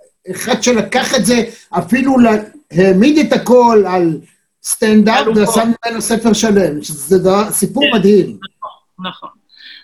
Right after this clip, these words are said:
Speaker 2: אבל, אה, אבל בהחלט, אה, הומור זה דבר ששווה.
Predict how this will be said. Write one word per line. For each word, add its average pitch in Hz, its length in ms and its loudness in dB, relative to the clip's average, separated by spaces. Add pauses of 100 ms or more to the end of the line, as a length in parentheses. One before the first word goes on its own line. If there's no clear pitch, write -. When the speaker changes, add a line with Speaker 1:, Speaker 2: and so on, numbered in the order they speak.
(140)
Speaker 2:
אבל, 196 480 -4
אה, 190 520 0 (340)
אבל 190 320 -6
בהחלט, 214 600 -4
אה, 214 160 -2
הומור 202 640 -6
זה 214 160 -10
דבר 180 600 -8
ששווה. 202 720 -6